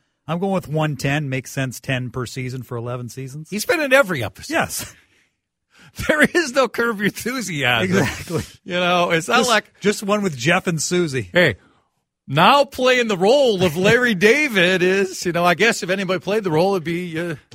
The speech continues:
Speaker 2: Jason Alexander. Since Jason Alexander played Larry.
Speaker 1: Mm-hmm.
Speaker 2: Would Seinfeld have been better with Larry just playing Larry? You know, instead of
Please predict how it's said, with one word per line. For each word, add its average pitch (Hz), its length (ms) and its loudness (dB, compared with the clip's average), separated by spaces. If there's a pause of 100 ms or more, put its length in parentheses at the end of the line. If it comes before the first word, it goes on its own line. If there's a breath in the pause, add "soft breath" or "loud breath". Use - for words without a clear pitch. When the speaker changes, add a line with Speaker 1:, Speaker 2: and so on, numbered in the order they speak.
(260)
Speaker 2:
Jason 165 340 2
Alexander. 214 640 2 (1600)
Since - 640 -4
Jason 139 340 -2
Alexander 175 440 2
played 202 420 -2
Larry. 208 420 -2
Speaker 1:
Mm-hmm. 120 400 -6
Speaker 2:
Would 294 640 2 (760)
Seinfeld 185 840 0 (480)
have 151 260 0
been 160 240 2
better 127 380 -2 (480)
with 147 200 -2
Larry 156 640 0 (180)
just 117 320 -2
playing 110 520 -4
Larry? 87 420 -6 (720)
You 113 100 -4
know, 107 160 -2
instead 117 300 -6
of 95 240 -10